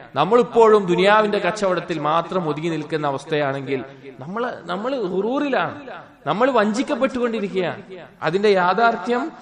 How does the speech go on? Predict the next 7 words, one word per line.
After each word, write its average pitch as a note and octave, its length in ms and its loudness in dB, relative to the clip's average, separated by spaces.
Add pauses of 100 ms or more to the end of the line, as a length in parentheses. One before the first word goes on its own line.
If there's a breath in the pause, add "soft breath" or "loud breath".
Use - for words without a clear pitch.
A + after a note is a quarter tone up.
നമ്മൾ F#3 220 -2
മനസ്സിലാക്കിയേ F#3 720 0
പറ്റുള്ളൂ. D3+ 560 -6 (280)
ഈ A3+ 140 0
ദുനിയാവിലെ A#3+ 580 2
ജീവിതം G#3+ 520 -2
എന്നുള്ളത്, F3+ 540 -2